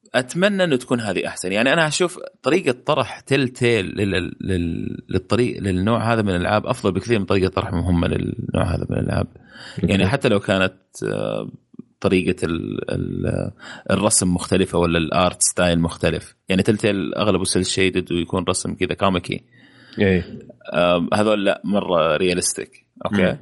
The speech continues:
Speaker 1: حتى لو، يعني مو هو هذا الفرق، الفرق في طريقة اللعب نفسه. يعني حتى لو كانت تيل تيل مثلًا خلتها realistic برضه حتكون أفضل.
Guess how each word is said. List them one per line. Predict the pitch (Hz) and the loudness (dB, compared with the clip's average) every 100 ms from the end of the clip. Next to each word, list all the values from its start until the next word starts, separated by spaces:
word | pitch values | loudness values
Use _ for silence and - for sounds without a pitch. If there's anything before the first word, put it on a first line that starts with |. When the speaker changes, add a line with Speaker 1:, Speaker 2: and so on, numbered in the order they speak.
| - _ _ | -14 _ _
Speaker 1:
حتى | - 151 104 | -4 0 2
لو، | 87 85 - - | 0 -2 -8 -4
يعني | - 95 | 0 4
مو | 110 | 4
هو | 123 | 4
هذا | 107 104 | 2 2
الفرق، | 92 85 90 - 90 | 0 -2 -2 -2 -2
الفرق | 95 101 113 | -4 -4 -4
في | - - | -2 -2
طريقة | 104 101 101 | 0 0 -2
اللعب | 90 90 - - | -2 -2 -4 -6
نفسه. | 104 - - - _ | -8 -8 -10 -14 _
يعني | 101 92 | -2 0
حتى | 107 - | 0 0
لو | 95 | 0
كانت | 95 92 | 0 -2
تيل | - 92 | -2 -2
تيل | 90 | 0
مثلًا | 90 92 87 82 | 0 -2 -4 -6
خلتها | - 101 95 95 | -4 -2 0 2
realistic | 87 90 98 - | 2 2 0 0
برضه | - 98 82 | -2 0 -2
حتكون | - 85 | -2 -6
أفضل. | 87 90 | -4 -4